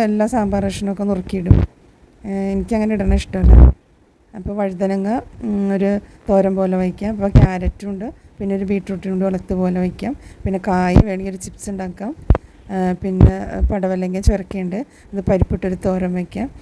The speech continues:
അങ്ങനെ ഒരുപാട് കറികൾ ഉണ്ടാക്കാനുള്ള പച്ചക്കറി ഉണ്ട് കേട്ടോ. പിന്നെ ചേനയുണ്ട്,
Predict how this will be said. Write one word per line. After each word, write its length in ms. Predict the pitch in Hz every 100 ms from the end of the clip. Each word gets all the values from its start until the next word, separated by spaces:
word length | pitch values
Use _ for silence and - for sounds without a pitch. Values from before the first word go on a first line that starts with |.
| - -
അങ്ങനെ 180 | 190 202
ഒരുപാട് 420 | 190 190 190 202
കറികൾ 340 | 262 202 190 196
ഉണ്ടാക്കാനുള്ള 640 | 190 180 185 185 180 247 - - -
പച്ചക്കറി 460 | - 196 180 185 175
ഉണ്ട് 120 | 180
കേട്ടോ. 200 | 165 185 180 - - -
പിന്നെ 220 | - 185
ചേനയുണ്ട്, 680 | 185 202 185 175 190 185